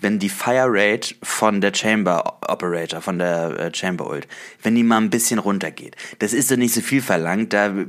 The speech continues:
kann man doch jetzt nicht aufschreien und sagen, oh, wir wissen gar nicht, wie wir hier irgendwie kompetitiv spielen sollen. Das ist doch deren Job, auf so Mini-Changes mal reagieren zu können. Und das muss Riot doch mal implementieren. Warum muss denn ein Jahr jetzt Chamber draußen sein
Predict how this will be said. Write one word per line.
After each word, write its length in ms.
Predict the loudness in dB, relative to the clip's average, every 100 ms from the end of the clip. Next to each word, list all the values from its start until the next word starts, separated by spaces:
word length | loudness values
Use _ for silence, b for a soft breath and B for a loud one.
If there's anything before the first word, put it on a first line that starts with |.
| -8 -6
kann 120 | -2
man 120 | 0
doch 100 | 0
jetzt 160 | -2 -4
nicht 180 | -2 0
aufschreien 420 | 0 0 0 0
und 100 | -2
sagen, 300 | 0 0 2
oh, 200 | 0 0
wir 120 | 0
wissen 200 | 0 2
gar 140 | 2 2
nicht, 140 | 0
wie 100 | -2
wir 80 | 0
hier 140 | 0
irgendwie 200 | -2 -4
kompetitiv 640 | -4 -6 -6 -8 -6 -6 -8
spielen 460 | -10 -2 0 0
sollen. 240 | -4 -8 B B -2
Das 120 | 0
ist 140 | 2
doch 120 | 0 2
deren 280 | 2 2
Job, 300 | 2 2 0 B B
auf 160 | -2 -2
so 100 | -2 -2
Mini-Changes 720 | 0 2 2 0 0 0 0
mal 140 | -2 0
reagieren 440 | -2 -4 -6 -6
zu 140 | -8
können. 260 | -8 -12 -12 B B B
Und 260 | -4 -2 2
das 220 | 2 2
muss 160 | 0 2
Riot 220 | 2 2
doch 80 | 0
mal 100 | 0
implementieren. 640 | -2 -2 -2 -2 -2 0
Warum 260 | 0 0 0
muss 160 | -2 -4
denn 180 | -4
ein 300 | -2 -2 0
Jahr 240 | -2 0 0
jetzt 260 | -2 -2
Chamber 260 | -2 0 0
draußen 380 | 2 2 0 -2
sein 240 | -2 -4